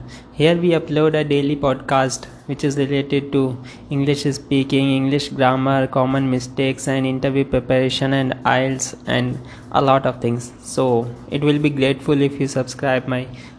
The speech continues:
podcast. So le-, uh, let's get started. So first of all, have a look, um, what are we gonna discuss today? So today we are going to discuss about tenses. Tenses, tense means,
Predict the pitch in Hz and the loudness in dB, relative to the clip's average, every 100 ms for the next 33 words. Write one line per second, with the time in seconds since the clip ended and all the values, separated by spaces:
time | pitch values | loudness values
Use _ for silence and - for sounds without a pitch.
0 | - 110 110 - - - - - - 120 | 0 0 0 -2 -4 -6 -14 -16 -10 -10
1 | - - 135 131 123 123 131 127 139 127 | -10 -8 -2 2 2 2 0 0 0 0
2 | - - 113 113 113 120 - - - 165 | -2 -4 -2 -2 -2 -4 -12 -12 -4 2
3 | 165 165 160 165 139 139 147 143 143 143 | 2 4 2 2 2 2 4 2 0 -2
4 | - - - - - - 135 127 123 - | -16 -18 -18 -18 -12 0 2 4 2 -6
5 | - 135 139 147 147 143 143 139 147 143 | 0 2 4 4 4 2 0 0 0 -2
6 | 135 147 143 - 113 113 120 - - - | -2 -2 -2 -2 -4 -4 -8 -14 -14 -10
7 | - - 131 120 - - - 165 160 175 | -4 2 2 0 -6 -16 -6 0 2 4
8 | 170 160 160 151 147 151 156 143 135 156 | 4 4 4 2 2 0 0 0 0 -2
9 | 147 135 135 160 - - - - 135 135 | 0 2 2 2 -6 -20 -8 0 0 0
10 | - 127 - - - - - - - - | 0 -2 -4 -10 -20 -20 -20 -20 -20 -4
11 | 143 147 160 180 190 180 - - - 143 | 0 0 0 0 0 -2 -10 -14 -2 0
12 | 165 165 - - - 143 151 170 165 | 2 0 -4 -12 -10 -2 2 2 -2